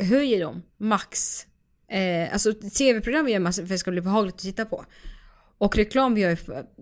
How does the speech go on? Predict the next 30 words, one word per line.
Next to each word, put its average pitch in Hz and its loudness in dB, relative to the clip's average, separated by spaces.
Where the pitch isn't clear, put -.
gör 190 2
man 175 -2
ju 170 -4
för 180 -8
att - -12
man 180 -4
ska 185 -2
reagera 180 0
på - -6
det. - -8
Och - -2
T 240 4
V-reklambolagen 196 2
gör 175 0
att - -12
de 196 0
höjer 214 0
ljudet 220 2
eller 180 2
någonting 190 -4
i 247 -2
ljudet 165 -2
som 175 -6
gör 180 -6
att 165 -12
de 214 -2
maxar 226 -2
det 180 -2
de 165 -4
får, 180 -6